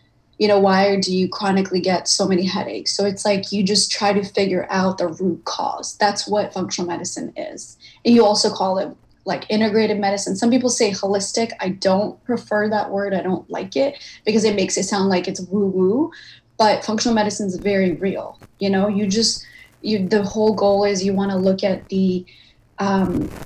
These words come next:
the underlying causes of a disease. You know, it's, it's all patient-centered. You don't look at the disease, you look at the patient as a whole. You look at, okay,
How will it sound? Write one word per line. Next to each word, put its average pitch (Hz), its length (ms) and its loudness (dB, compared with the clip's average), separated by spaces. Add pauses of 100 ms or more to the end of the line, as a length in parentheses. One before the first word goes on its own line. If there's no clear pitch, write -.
(120)
the 214 120 4
underlying 196 540 4
causes 190 500 0
of 160 120 0
a 151 60 -2
disease. - 880 -6
You 202 100 0
know, 190 160 4
it's, 190 240 -2
it's 196 200 -6
all 202 300 2
patient-centered. 208 1080 -2
You 190 100 0
don't 208 260 -2
look 196 240 -2
at 202 120 -6
the 196 80 -4
disease, 185 420 -4
you 185 80 -4
look 190 160 -4
at 185 100 -10
the 180 60 -6
patient - 500 -4
as 185 140 -6
a - 60 -6
whole. - 520 -6 (300)
You 220 140 2
look 202 200 2
at, 185 200 0
okay, - 480 -2